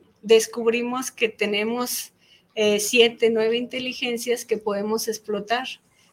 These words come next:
Entonces, unos somos más, este, eh, a lo mejor, eh, intrapersonales, otros, este, interpersonales, etcétera. Son las múltiples inteligencias que tenemos,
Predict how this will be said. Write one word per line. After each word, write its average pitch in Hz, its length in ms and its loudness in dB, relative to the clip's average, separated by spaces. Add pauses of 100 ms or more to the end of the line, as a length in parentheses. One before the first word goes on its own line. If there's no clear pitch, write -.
Entonces, 220 720 0
unos 247 320 0
somos 233 380 -2
más, 202 400 0
este, 202 840 -2 (400)
eh, 208 320 0
a 202 100 2
lo 202 120 0
mejor, 208 840 0 (840)
eh, 208 220 -4
intrapersonales, 220 1300 -4
otros, 220 460 -2
este, 202 800 -4 (280)
interpersonales, 220 1300 -2
etcétera. 262 500 -6
Son 240 280 -8
las 247 340 -6 (100)
múltiples 240 800 -2
inteligencias 220 840 -2
que 247 140 -6
tenemos, 247 680 -6